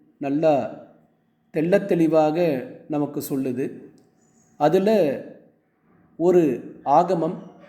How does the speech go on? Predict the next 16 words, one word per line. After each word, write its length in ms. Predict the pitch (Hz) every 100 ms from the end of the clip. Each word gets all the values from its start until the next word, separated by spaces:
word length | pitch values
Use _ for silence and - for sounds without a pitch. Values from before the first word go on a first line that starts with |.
| - - _
ஒரு 280 | 165 170 156
கோவில் 460 | - 175 190 208 151
கோபுரத்தை 640 | 156 180 214 190 190 160
பார்த்த 500 | - 139 151 - 180
உடனேயே 1000 | 139 135 175 180 180 185 196 127 - - - _ _ _ _
ஒரு 240 | 147 156 135
பக்தன் 560 | 143 143 190 208 202
என்ன 240 | 151 160 175
பண்ணணும் 560 | 170 139 131 143 135 -
அப்படிங்கிறத 640 | 131 147 156 147 127 160 185
சொல்லுது. 460 | 127 110 107 104 - _ _ _ _
இது 440 | 165 165 220 151 - -
ஒரு 200 | 160 151
மூல 480 | 139 151 208 190 165
ஆகமத்தின் 580 | 165 170 151 - 143 131
அடிப்படையில 920 | 143 165 - 143 135 135 165 151